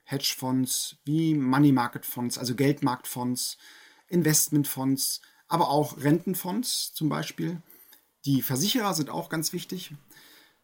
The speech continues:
die angefangen haben, in diesem System Geld zu verleihen. Insgesamt kann man sagen, dass dieses Schattenbankensystem einerseits unglaublich Liquidität bereitstellt, das heißt, Geldmittel sind im Überfluss da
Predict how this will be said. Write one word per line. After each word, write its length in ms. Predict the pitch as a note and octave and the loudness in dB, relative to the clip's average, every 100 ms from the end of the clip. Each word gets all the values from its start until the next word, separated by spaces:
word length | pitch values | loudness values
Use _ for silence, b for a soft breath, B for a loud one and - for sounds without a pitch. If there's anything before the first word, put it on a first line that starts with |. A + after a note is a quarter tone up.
| _ _ | _ _
die 360 | D3 D#3+ D#3+ | -2 0 0
angefangen 540 | D#3 G3+ G#3+ - F#3 D#3+ | 0 0 0 -2 -2 -2
haben, 280 | D#3 D#3+ D3+ | 0 0 0
in 80 | |
diesem 260 | C3+ D3 D#3+ | -2 0 0
System 580 | C#3+ - C3+ C#3 C#3 C#3 _ _ _ | 0 0 0 2 0 -4 _ _ _
Geld 380 | C3 C3 - - | 2 2 0 -8
zu 140 | - - | -10 -8
verleihen. 440 | C3+ A2+ - D3 - _ B B B B | -6 -6 -8 -12 -20 _ B B B B
Insgesamt 520 | F3 G#3 F#3 D#3 D3+ | 0 0 0 0 0
kann 160 | D3 | 0
man 120 | D3+ C3+ | 2 2
sagen, 280 | B2+ C#3+ | 2 2
dass 100 | C3+ | 0
dieses 240 | - C3+ A#2 | -2 -4 -4
Schattenbankensystem 960 | D3 - D3+ C3 C#3 C3 - C3+ B2+ | -6 -2 0 0 -2 -2 -4 -2 -4
einerseits 760 | F#2+ B2 C#4 G3+ F#2+ F#2+ - - b b b b b b _ | -2 4 4 4 -2 -6 -8 -10 b b b b b b _
unglaublich 880 | - A#3 E4 A3+ D#3+ D#3 D#3 - - _ _ | 4 6 8 6 0 0 -2 -4 -12 _ _
Liquidität 760 | - D#3+ - D3 B2+ - D#3 - | -6 -4 0 0 0 -2 -6 -4
bereitstellt, 600 | C#3 F2 A2+ - F#3 - | -6 -4 -6 -8 -8 -8
das 120 | C#3+ | -8
heißt, 240 | A#2 - - | -8 -8 2
Geldmittel 580 | D3 F3 E3 D#3+ E3 | 2 2 -2 0 0
sind 200 | C3+ C3+ | 2 0
im 60 | C3+ | 0
Überfluss 500 | D3+ F3+ - C#3+ - | 0 -2 0 -4 -2
da 320 | G#2 A#2+ B3 | -4 -6 -8